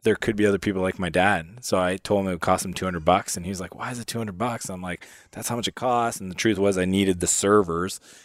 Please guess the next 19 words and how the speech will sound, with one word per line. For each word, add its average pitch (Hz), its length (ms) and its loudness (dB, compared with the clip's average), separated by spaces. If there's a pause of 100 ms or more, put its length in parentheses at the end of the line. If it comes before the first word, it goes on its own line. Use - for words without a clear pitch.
'cause - 100 -10
I 87 60 -2
wanted 87 260 0
to, 85 300 -2
to 85 80 -14
build 87 220 -2
something 90 220 -8
a 85 60 -8
little 87 240 -4
bit 85 140 -14
more 87 140 -6
elaborate. 87 440 -2
And 80 260 -14 (540)
first 139 260 2
thing 160 120 0
I 147 80 0
ever 139 220 2
sold, 143 500 0
I 113 720 2